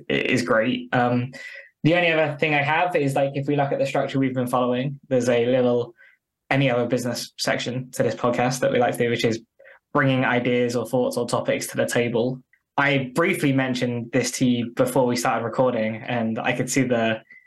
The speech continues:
the look of worry on your face, but I promise it's, it's not that bad. So, as you know, I'm a big fan of a random marketing idea and things like that. And yes, we haven't had many disagreements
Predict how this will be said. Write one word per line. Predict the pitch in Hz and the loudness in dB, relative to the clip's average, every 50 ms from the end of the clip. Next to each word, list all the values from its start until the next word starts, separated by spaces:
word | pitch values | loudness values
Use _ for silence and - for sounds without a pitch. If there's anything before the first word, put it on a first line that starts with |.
| _ _ _ _ _ - | _ _ _ _ _ -2
the | - 123 | 0 2
look | 127 131 131 - - 135 | 2 2 2 0 -2 -2
of | 113 110 135 | -2 0 0
worry | 139 127 123 120 117 | 2 2 2 0 0
on | 117 113 117 | -2 -2 -2
your | 120 113 110 | -2 -4 -4
face, | - - 120 - 131 - - - | -2 -2 -2 -2 -2 -4 -6 -4
but | - 151 | -2 0
I | 131 123 | 0 0
promise | 123 - 147 123 127 123 - 127 | 0 0 0 0 0 0 0 -2
it's, | 120 127 - - | -2 -2 -2 -2
it's | - 143 143 151 | -2 0 0 2
not | 151 151 143 131 | 2 2 2 2
that | 127 127 117 120 | 2 0 0 0
bad. | 131 117 110 113 123 - - | 0 0 0 -2 -4 -6 -6
So, | - - - 151 131 127 123 120 123 - - - - - - - | -4 -2 0 2 2 2 0 -2 -4 -8 -16 -20 -20 -20 -8 -2
as | - 190 170 | -2 0 0
you | 180 165 | 2 2
know, | 165 156 143 165 185 175 - _ _ _ _ - | 2 2 2 0 -2 -4 -8 _ _ _ _ 0
I'm | 156 156 | 0 2
a | 147 | 2
big | 139 160 151 139 139 | 2 2 0 0 0
fan | - 143 139 | 0 0 0
of | 135 131 | 0 0
a | 135 127 127 123 120 123 - _ _ _ _ _ _ _ _ _ - | 0 0 0 -2 -4 -6 -10 _ _ _ _ _ _ _ _ _ -8
random | 135 135 143 135 127 131 131 123 123 123 | -2 0 0 0 2 2 0 0 0 -2
marketing | 123 120 123 117 - - - 123 117 | -2 -2 -2 -4 -6 -6 -6 -4 -2
idea | 113 113 110 117 113 123 139 - - _ _ _ _ _ _ _ _ | 0 0 0 0 0 -2 -2 -4 -10 _ _ _ _ _ _ _ _
and | - 120 113 110 | -4 -4 -2 -2
things | - 120 117 110 113 | -4 -4 -4 -2 -2
like | 117 - - | -2 -2 0
that. | - 131 139 143 135 - | 0 0 2 0 0 -2
And | - 123 120 117 113 113 - - - - - _ _ _ _ _ _ _ _ - | -2 -2 0 0 -2 -4 -6 -10 -20 -20 -20 _ _ _ _ _ _ _ _ -2
yes, | 151 139 143 | 0 2 2
we | 151 | 2
haven't | 135 160 165 156 | 2 2 0 0
had | 147 147 143 139 | 0 0 2 2
many | 139 139 151 156 156 | 2 2 0 -2 -2
disagreements | - 160 147 - 139 139 156 160 170 175 - - - - - | -2 -4 -4 -2 -2 -2 -2 -2 -2 -4 -4 -6 -8 -8 -8